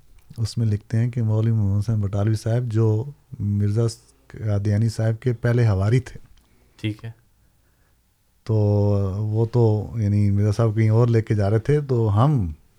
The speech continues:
Speaker 1: یعنی، بریلوی حضرات نے پھر، آ، دیکھا اور تاڑا اور، آ، راہ راست پر لے کر آئے۔
Speaker 2: ٹھیک ہے۔
Speaker 1: بہرحال، تو وہ تو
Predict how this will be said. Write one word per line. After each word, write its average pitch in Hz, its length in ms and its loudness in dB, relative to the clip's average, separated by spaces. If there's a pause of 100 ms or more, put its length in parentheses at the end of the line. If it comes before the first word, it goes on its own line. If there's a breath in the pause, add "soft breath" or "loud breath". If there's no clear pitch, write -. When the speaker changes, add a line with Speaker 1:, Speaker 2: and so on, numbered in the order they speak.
(400)
Speaker 1:
یعنی، 95 180 -2
بریلوی 110 520 2
حضرات 107 400 2
نے 104 160 0
پھر، 95 180 -2 (1080 soft breath)
آ، 92 80 -8 (120)
دیکھا 95 420 0
اور 92 320 2 (120)
تاڑا 95 260 0
اور، 87 260 -2 (640)
آ، - 40 -14 (440)
راہ 87 160 -2
راست 87 320 -4
پر 92 60 -4
لے 80 120 -6
کر - 180 -14
آئے۔ - 140 -12
Speaker 2:
ٹھیک 117 220 -6
ہے۔ 107 140 -18
Speaker 1:
بہرحال، 117 280 4 (760 loud breath)
تو 117 180 4
وہ 143 200 6
تو 123 280 0